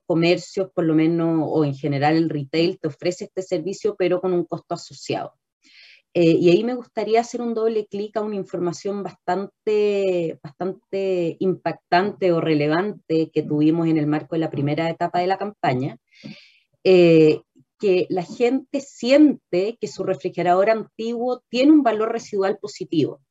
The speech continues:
¿ya? Muchos sienten que al revenderlo, eh, podrían todavía sacarle más de cincuenta mil pesos, entonces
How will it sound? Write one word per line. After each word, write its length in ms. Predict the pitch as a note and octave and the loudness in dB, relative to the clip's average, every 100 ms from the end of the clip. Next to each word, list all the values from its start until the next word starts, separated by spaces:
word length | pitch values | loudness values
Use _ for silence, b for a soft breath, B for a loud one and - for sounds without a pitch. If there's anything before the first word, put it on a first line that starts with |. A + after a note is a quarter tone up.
| - | -8
¿ya? 240 | D#3+ F#3 | -4 -4
Muchos 320 | A3 A3+ G3+ | -6 -10 -16
sienten 500 | - G#3+ G#3 A#3 G#3+ | -8 -6 -4 -6 -6
que 140 | - F3 | -2 0
al 100 | E3 | 0
revenderlo, 960 | F3 D#3 D3 D3 G3 G#3+ G#3 G#3+ G#3+ _ b b b | 0 2 2 2 0 -2 -4 -4 -6 _ b b b
eh, 200 | F3+ F3 | 2 2
podrían 560 | E3+ E3 E3+ F#3 F#3 F#3 | 4 2 4 4 2 -2
todavía 1040 | F3+ E3+ D#3+ E3+ F3 F3 E3+ D#3+ D3 - | -4 -2 0 2 2 2 0 -4 -6 -10
sacarle 1080 | - - D#3 E3 F3 F3+ E3+ E3 D3+ C#3+ - _ - | -12 -10 -6 -2 0 0 0 0 -2 -4 -10 _ -8
más 260 | D#3+ E3+ | -2 -2
de 80 | E3+ | -4
cincuenta 520 | - E3+ D#3 E3 D3+ D3+ | -4 -4 -2 -2 0 0
mil 240 | E3+ F#3 - | 0 0 -4
pesos, 440 | A3+ - E3 G3+ | -4 -6 -12 -10
entonces 540 | F#3+ G3+ G3+ - A3+ | -10 -10 -8 -4 -4